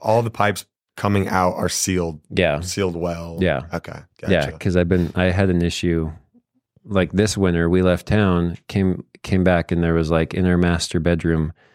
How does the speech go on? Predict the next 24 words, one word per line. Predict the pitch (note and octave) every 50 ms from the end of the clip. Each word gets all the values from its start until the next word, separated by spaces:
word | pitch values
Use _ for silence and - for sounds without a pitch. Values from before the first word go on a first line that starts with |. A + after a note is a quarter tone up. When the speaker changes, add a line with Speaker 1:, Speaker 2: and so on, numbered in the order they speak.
| _ -
Speaker 2:
it | - - G2+ F#2
had | F#2+ G#2 F#2 F#2+
leaked | F#2+ F#2+ G2 F2+ - -
in | - F#2+ F2+ F#2
above | F#2+ F2 D#2+ F#2 F2 F2
the | F2 E2
windowsill | D2+ D#2 D#2+ E2 F#2+ F#2+ F2+ - - G2+ G2+ G#2 G#2 -
into | - F2+ F2 E2 F2+ F2
our | F2 E2+ E2+ E2
Speaker 1:
Mm. | E2
Speaker 2:
master | E2 E2 E2 D#2+ - - - F2+
bath. | D#2+ D#2+ D2+ E2 F#2 G#2+ -
And | - F2
I'm | E2+ E2
like, | D#2 - -
"What | A#2+ F#2+ G#2 -
the | - G#2+
heck?" | G2+ F2 E2+ F#2+ A#2 - - - -
It | - G2
was | G2 F#2+ E2 F2+
an | - -
ice | D#2+ F2 G#2 G#2+ - - -
dam. | - D#2+ C#2+ C#2 C#2 C#2+ E2+ F#2 - - _ _ - - -
Speaker 1:
Oh. | D#2+ D#2+ D#2 D#2 D2+ D2+ D2+